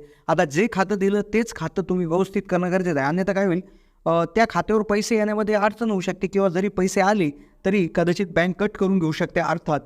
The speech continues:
बॅ-, बँकांना निर्देश देण्यात आलेले आहे की पैसे कट करू नका, पण तरी मग परत तुम्हाला तक्रार करायला, त्यापेक्षा तुमचं खातं डिॲक्टिव्हेट असेल किंवा त्याच्यामध्ये बॅलन्स कमी असेल, तर तात्काळ थोडंसं बॅलन्स टाकून घ्या. बँकेमध्ये जाऊन, अ, विचारणा करा,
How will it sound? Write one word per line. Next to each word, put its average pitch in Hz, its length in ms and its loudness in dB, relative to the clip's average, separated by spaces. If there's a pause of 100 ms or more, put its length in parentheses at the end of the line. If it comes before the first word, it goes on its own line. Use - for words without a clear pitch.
बॅ-, 143 260 -2
बँकांना 143 480 0
निर्देश 147 420 0
देण्यात 170 260 0
आलेले 175 260 2
आहे 143 120 0
की 147 180 2
पैसे 143 320 0
कट 233 220 0
करू 185 160 2
नका, 143 220 0 (640)
पण 226 220 4
तरी 254 180 4
मग 226 220 2
परत 226 260 2
तुम्हाला 220 340 0
तक्रार 202 360 0
करायला, 180 300 -2
त्यापेक्षा 175 680 -2 (500)
तुमचं 190 240 0
खातं 175 240 0
डिॲक्टिव्हेट 220 640 0
असेल 185 420 0
किंवा 165 340 0 (360)
त्याच्यामध्ये 180 360 2
बॅलन्स 175 420 0
कमी 214 220 2
असेल, 170 360 0
तर 175 40 2
तात्काळ 185 460 0
थोडंसं 170 320 0
बॅलन्स 156 340 0
टाकून 185 240 0
घ्या. 160 160 0
बँकेमध्ये 165 540 0
जाऊन, 165 280 -2
अ, 147 160 -2
विचारणा 160 420 2
करा, 147 200 0